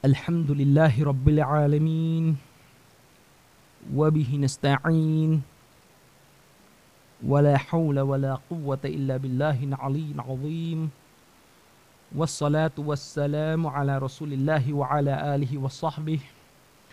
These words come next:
ومن تبعهم بإحسان إلى يوم الدين، أما بعد.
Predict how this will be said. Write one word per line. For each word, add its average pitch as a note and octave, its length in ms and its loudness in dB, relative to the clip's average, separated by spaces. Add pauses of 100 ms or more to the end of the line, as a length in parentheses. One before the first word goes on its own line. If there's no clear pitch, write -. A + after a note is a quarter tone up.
(560)
ومن D3+ 460 12
تبعهم D3 720 12
بإحسان D#3+ 1040 10 (1300)
إلى E3+ 200 10 (100)
يوم D3 220 8
الدين، C#3+ 420 2
أما C#3+ 380 2
بعد. C#3+ 420 -2